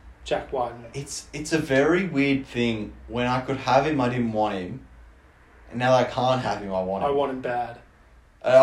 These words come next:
Speaker 2: want, I want him
Speaker 1: 'Cause
Speaker 2: real
Speaker 1: he's,
Speaker 2: bad.
Speaker 1: he's not just, like, he's not just a five-eight, he's a footballer.
Speaker 2: Yeah. Like, you could put him
Speaker 1: He's
Speaker 2: in the
Speaker 1: the
Speaker 2: front
Speaker 1: complete,
Speaker 2: row
Speaker 1: he's
Speaker 2: and he'd
Speaker 1: the,
Speaker 2: do
Speaker 1: yeah.
Speaker 2: a job.
Speaker 1: Oh, absolutely. He's the complete player. Oh, I love Jack White. And now it's, I only say that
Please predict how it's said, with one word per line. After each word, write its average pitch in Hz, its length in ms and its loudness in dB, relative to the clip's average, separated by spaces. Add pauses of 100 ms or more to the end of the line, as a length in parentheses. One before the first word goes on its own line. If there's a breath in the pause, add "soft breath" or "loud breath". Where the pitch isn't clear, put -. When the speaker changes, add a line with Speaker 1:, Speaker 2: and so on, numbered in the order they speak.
Speaker 2:
want, 170 280 6
I 131 40 4
want 151 220 2
him 240 60 6
Speaker 1:
'Cause 214 80 4
Speaker 2:
real 208 80 8
Speaker 1:
he's, 233 80 6
Speaker 2:
bad. 202 280 4
Speaker 1:
he's 226 200 4
not 240 140 2
just, 226 200 -4
like, 170 220 2
he's 156 100 -4
not 175 140 0
just - 160 -12
a - 40 -8
five-eight, 123 360 -6
he's 139 120 -12
a 127 60 -12
footballer. 135 640 -10 (200)
Speaker 2:
Yeah. - 280 0 (420)
Like, 247 260 2
you 262 120 -4
could 320 160 -4
put 180 180 2
him 135 240 0
Speaker 1:
He's 180 120 6
Speaker 2:
in - 80 2
the - 20 2
Speaker 1:
the 190 100 2
Speaker 2:
front 147 200 8
Speaker 1:
complete, 117 120 2
Speaker 2:
row 123 180 8
Speaker 1:
he's 208 100 6
Speaker 2:
and 127 100 0
he'd 95 80 -4
Speaker 1:
the, 120 40 2
Speaker 2:
do 127 40 6
Speaker 1:
yeah. - 80 10
Speaker 2:
a 98 80 2
job. 110 300 6
Speaker 1:
Oh, 156 80 2
absolutely. 127 480 -4
He's 151 120 -6
the 185 80 4
complete 185 380 -2
player. 123 260 -6 (220)
Oh, 160 260 -8
I 143 60 -8
love 123 160 -6
Jack - 220 -12
White. - 160 -14 (260)
And 156 100 -10
now 160 220 -2
it's, 170 200 0
I 180 220 4
only 202 140 6
say 247 320 10
that 208 320 12